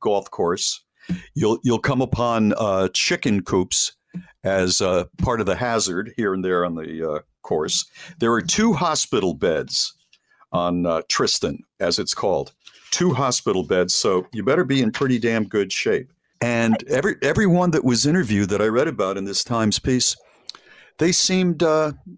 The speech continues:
they seemed fairly happy. They, they were not jumping up and down. One lady said, "Everybody thinks that we're wearing grass skirts out here. It's like Mutiny on the Bounty or something." And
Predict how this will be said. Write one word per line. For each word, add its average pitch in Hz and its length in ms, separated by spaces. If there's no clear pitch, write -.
they 165 120
seemed 180 320
fairly 160 400
happy. 143 500
They, 120 180
they 127 180
were 104 140
not 113 220
jumping 117 360
up 104 140
and 95 100
down. 117 280
One 120 220
lady 113 220
said, 110 300
"Everybody 175 340
thinks 143 260
that 120 100
we're 107 140
wearing 107 240
grass 98 340
skirts - 420
out 76 200
here. 85 180
It's - 120
like 90 140
Mutiny 98 420
on 87 120
the 82 80
Bounty 90 340
or 78 80
something." 80 340
And 76 160